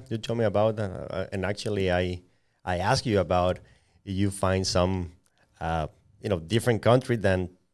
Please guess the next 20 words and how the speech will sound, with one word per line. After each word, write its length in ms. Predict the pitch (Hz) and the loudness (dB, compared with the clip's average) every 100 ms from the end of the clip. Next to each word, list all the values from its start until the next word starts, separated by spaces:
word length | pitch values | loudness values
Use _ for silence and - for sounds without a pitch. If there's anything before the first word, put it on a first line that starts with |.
| - | -6
than 160 | 90 87 | -4 -4
f-, 280 | - - - 92 | -6 -18 -16 -10
you 500 | 92 107 - 104 143 | -4 -4 -2 0 2
know, 140 | 120 | 2
close 400 | - 110 113 - | 2 2 2 2
to, 160 | 117 104 | 4 8
uh, 160 | 95 | 8
Phoenix 480 | 90 - 117 135 - | 6 2 2 2 2
or 80 | 95 | 4
around 480 | 87 87 92 92 92 | 4 4 4 2 0
Phoenix. 400 | 117 127 123 95 | 0 0 0 -2
You 60 | |
know, 160 | 87 92 | 0 2
like 200 | 85 - | 0 -2
you 120 | 92 | -6
said, 220 | 87 87 90 | -6 -6 -6
"Oh, 140 | 208 | -6
it's 100 | 226 | -8
pretty 280 | - 117 - | -6 -8 -6
similar." 580 | - 151 151 85 85 | -6 -4 -2 0 -2